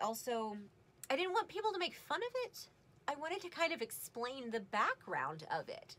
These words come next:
of, especially these. These are, these are Princess Pickles. So these are not the good <laughs> content that I was talking about. <laughs> These are the fun content. This is the beginning, uh, where it felt like rehab coming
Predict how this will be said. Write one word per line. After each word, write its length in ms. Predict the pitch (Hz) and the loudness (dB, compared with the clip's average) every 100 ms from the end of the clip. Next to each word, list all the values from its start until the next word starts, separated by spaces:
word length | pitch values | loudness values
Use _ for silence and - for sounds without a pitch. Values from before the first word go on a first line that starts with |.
| - | 0
of, 340 | 214 208 196 - | 2 2 0 -2
especially 540 | - 233 - 381 302 240 | 0 2 0 -4 -2 -2
these. 380 | 180 170 175 170 | -2 -2 -4 -6
These 280 | 220 233 | -6 -2
are, 280 | 240 226 214 185 | 2 2 2 0
these 220 | 196 254 | -4 -4
are 100 | 254 | -4
Princess 360 | 226 220 196 160 | -4 -6 -6 -8
Pickles. 320 | - 170 - - - | -6 -6 -6 -10 -14
So 240 | - - | -8 -6
these 220 | 185 233 - | -4 -4 -2
are 80 | 381 262 | -4 0
not 280 | 214 220 - - | 6 6 6 -6
the 80 | 156 147 | -10 -4
good 260 | 180 214 | -4 -4
<laughs> 100 | - | -2
content 460 | 359 359 - - 349 | -2 0 0 -2 0
that 140 | 370 | 0
I 80 | 370 | 0
was 160 | 381 359 | 0 -4
talking 400 | - 339 359 320 | 2 2 2 -6
about. 500 | 349 - 392 - - - | -6 0 0 0 -4 0
<laughs> 280 | 440 - 415 - - - - - | 0 0 -4 -8 -12 -12 -18 -8
These 160 | 285 269 | -6 -2
are 40 | |
the 80 | 349 | -2
fun 240 | - 226 202 | 4 4 4
content. 440 | 170 151 156 - - | 0 0 -6 -8 -8
This 180 | 185 | -8
is 120 | 196 180 | -8 -10
the 80 | |
beginning, 500 | 175 175 160 160 160 160 - - - - | -8 -4 -4 -4 -6 -12 -18 -20 -20 -10
uh, 40 | 165 | -2
where 140 | 175 | 0
it 80 | 160 | 0
felt 240 | - 202 | 0 0
like 120 | 208 196 | 0 -4
rehab 540 | 165 165 180 156 156 | -4 -2 2 2 2
coming 360 | - 165 160 | -4 -4 -4